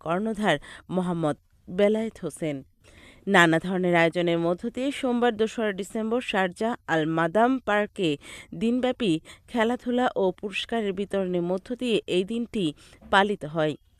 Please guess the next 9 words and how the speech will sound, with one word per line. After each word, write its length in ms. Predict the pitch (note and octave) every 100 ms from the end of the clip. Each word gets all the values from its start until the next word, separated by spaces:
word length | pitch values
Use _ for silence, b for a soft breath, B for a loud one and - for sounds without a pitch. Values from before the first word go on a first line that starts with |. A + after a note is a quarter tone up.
| _
অনুষ্ঠানে 500 | A#3+ D4 - E4+ E4
প্রধান 340 | - C4 C4+ B3+ -
অতিথি 500 | A3 - - C4 C4
ছিলেন 400 | - A#3 G#3 D#3 B B -
প্রতিষ্ঠানের 540 | G#3+ B3 - C4+ G#3+
লোকাল 380 | F#3+ F#3+ - G#3+
স্পন্সর 640 | - - G#3 G#3+ A#3+ A#3+ - -
ওবায়েদ 320 | F#3 G#3+ F#3+
মুহাইয়ের। 500 | C3+ D#3 D#3+ D3+ C#3+